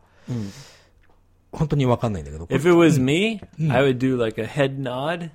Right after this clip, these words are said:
Speaker 2: うん。
Speaker 1: and maybe do, like, a peace sign and be like,
Speaker 2: うん。
Speaker 1: Oh, yeah, thanks. But I might not say, you know,ありがとうございます. I'd be like,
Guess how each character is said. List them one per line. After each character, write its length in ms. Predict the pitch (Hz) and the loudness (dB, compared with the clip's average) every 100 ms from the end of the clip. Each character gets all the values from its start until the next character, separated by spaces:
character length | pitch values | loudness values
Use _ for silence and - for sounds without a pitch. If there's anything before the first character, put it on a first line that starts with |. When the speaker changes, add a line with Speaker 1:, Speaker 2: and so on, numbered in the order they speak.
| - | -8
Speaker 2:
う 40 | |
ん。 40 | 110 71 | -8 -6
Speaker 1:
and 60 | 113 | -6
maybe 340 | 117 117 113 | -4 -2 -2
do, 180 | 120 113 | -2 -4
like, 240 | 113 107 | -6 -8
a 60 | 101 | -12
peace 280 | - 143 131 | -6 -6 -4
sign 560 | - 143 135 156 180 165 - | -4 -4 -4 -6 -10 -16 -10
and 100 | 131 | -4
be 80 | 123 | -4
like, 220 | 117 - | -4 -4
Speaker 2:
う 320 | 156 156 139 - | -2 -2 -4 -10
ん。 20 | |
Speaker 1:
Oh, 40 | |
yeah, 500 | 101 143 131 - 123 _ _ - | -10 -10 -10 -16 -20 _ _ -10
thanks. 640 | 139 185 - - - - - - - - - | -10 -10 -16 -16 -16 -18 -20 -20 -20 -10 -6
But 200 | 110 120 | 2 6
I 100 | 127 | 6
might 260 | 123 131 135 | 6 4 4
not 240 | 117 110 | -2 -4
say, 240 | - 110 104 | -4 -4 -4
you 80 | 107 | -6
know, 240 | 101 92 | -8 -6
あ 80 | 110 | -4
り 120 | 190 | -2
が 120 | 262 | -2
と 120 | 269 214 | 2 4
う 40 | |
ご 140 | 180 147 | 4 0
ざ 180 | 131 110 | -2 -8
い 40 | |
ま 240 | 110 104 - | -14 -16 -18
す. 200 | - - | -20 -14
I'd 80 | 123 | -6
be 140 | 123 | -4
like, 180 | 117 | -4